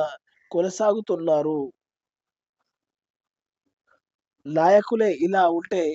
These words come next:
అవినీతిపై పోరాడేదెలా? కాంగ్రెస్ పాలనలో అవినీతిపై పెద్ద చిట్టానే ఉంది. బీహార్లో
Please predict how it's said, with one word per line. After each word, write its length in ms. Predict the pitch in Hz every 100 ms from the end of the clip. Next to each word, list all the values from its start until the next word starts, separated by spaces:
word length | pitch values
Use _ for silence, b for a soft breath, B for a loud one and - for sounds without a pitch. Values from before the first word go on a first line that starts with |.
| - _ _ 156
అవినీతిపై 680 | 185 220 240 233 208 190 160 135 - _
పోరాడేదెలా? 840 | 185 175 180 185 175 165 151 151 151 139 - -
కాంగ్రెస్ 420 | 160 170 190 196 -
పాలనలో 540 | 160 160 160 156 165 147 - _ _ -
అవినీతిపై 680 | 160 185 208 233 196 185 180 147 143 -
పెద్ద 260 | 185 208 240 175 - _ _ _ _ _ _ -
చిట్టానే 540 | 185 - 202 170 165
ఉంది. 360 | 147 156 165 151
బీహార్లో 640 | 139 156 147 196 190 190